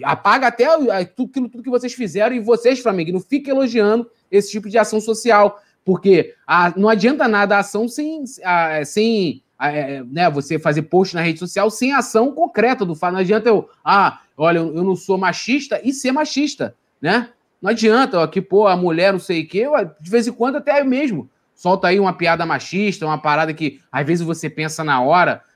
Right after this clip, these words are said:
né, com relação à mulher no futebol, né? Então, assim, não adianta nada eu chegar aqui e falar contra e, e na hora da prática fazer, pô,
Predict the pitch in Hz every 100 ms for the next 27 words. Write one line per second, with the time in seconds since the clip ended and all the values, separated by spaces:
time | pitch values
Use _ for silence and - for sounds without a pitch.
0 | - 147 143 151 143 147 139 - 147 139
1 | 147 143 143 123 135 - 110 131 160 180
2 | 127 - _ _ 135 185 240 320 370 349
3 | 160 120 196 214 277 269 247 226 214 202
4 | 208 202 196 202 202 202 226 285 277 240
5 | 240 208 208 214 214 214 202 208 - 233
6 | 285 233 233 156